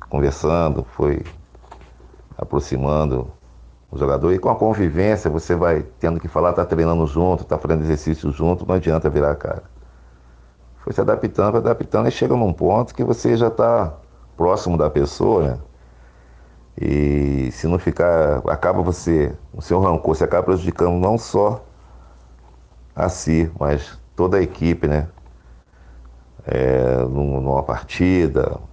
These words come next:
você de repente deixa de passar uma bola pra, pra ele por tá com, com raiva e acaba prejudicando, ele de repente tem a melhor chance e tal. Mas ele era assim, muito explosivo, inclusive mostrou isso nas partidas do Taubaté contra outras equipes.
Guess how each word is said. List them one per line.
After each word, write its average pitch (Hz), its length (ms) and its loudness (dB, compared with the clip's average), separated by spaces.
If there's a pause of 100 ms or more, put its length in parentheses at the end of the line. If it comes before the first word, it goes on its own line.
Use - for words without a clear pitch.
(160)
você - 200 -6
de 71 100 0
repente 76 360 -2
deixa 85 300 0
de 71 80 -8
passar 69 300 -2
uma 67 140 0
bola 67 260 0
pra, 64 240 0
pra 65 200 -2
ele 69 140 2
por 69 200 -4
tá 69 180 -2
com, 64 340 -6 (480)
com 58 120 -6
raiva 73 720 0
e - 60 -2
acaba 73 300 -4
prejudicando, 73 840 0
ele 71 100 2
de 73 180 -4
repente 76 300 -2
tem 78 120 0
a 80 40 0
melhor 76 240 2
chance 90 500 0
e - 40 -14
tal. - 300 0 (1400)
Mas 78 640 2 (720)
ele 80 220 0
era 101 120 2
assim, 92 360 0 (180)
muito 82 180 -2
explosivo, 78 720 0 (580)
inclusive 73 340 -2
mostrou 87 420 2
isso 80 180 -2
nas 76 180 0
partidas 73 460 -2
do 76 100 -12
Taubaté 67 440 0
contra 69 340 -2
outras 67 300 -2
equipes. 65 500 -4